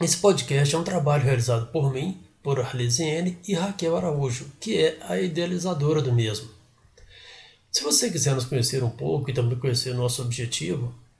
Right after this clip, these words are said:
nós temos gravado aqui um episódio de apresentação. Hoje nós faremos uma pequena reflexão sobre a validação. No sábado, dia vinte e cinco de julho de dois mil e vinte,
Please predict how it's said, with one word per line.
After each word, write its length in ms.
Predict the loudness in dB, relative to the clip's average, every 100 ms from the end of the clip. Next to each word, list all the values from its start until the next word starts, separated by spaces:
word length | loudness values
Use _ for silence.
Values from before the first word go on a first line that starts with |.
| _ -4
nós 180 | 2 2
temos 420 | 4 4 2 0
gravado 420 | 2 4 6 4
aqui 320 | 2 0 0
um 160 | 2 0
episódio 500 | 0 0 2 0 0
de 100 | -4
apresentação. 760 | -2 0 0 0 0 0 -2 -4 -14 _ _ _ _ _ _ _ _ _ _ _ _ _
Hoje 380 | 4 6 6 4
nós 180 | 2 2
faremos 380 | 2 2 2
uma 160 | 2 0
pequena 400 | 0 -2 0 2
reflexão 500 | 2 0 -2 2 2
sobre 280 | 0 0 0
a 40 |
validação. 760 | 2 0 0 0 0 0 -2 -6 -16 -20 _ _ _ _ _ -20 -20 -14
No 120 | -4 0
sábado, 600 | 4 4 2 0 -2 -6 -18 -6
dia 200 | 0 0
vinte 220 | 0 -2
e 40 | -2
cinco 320 | -2 -2 -6
de 80 | -4
julho 300 | -2 -2 -2
de 80 |
dois 200 | -2 -2
mil 120 | 0 -2
e 80 |
vinte, 480 | 0 0 0 -4 -6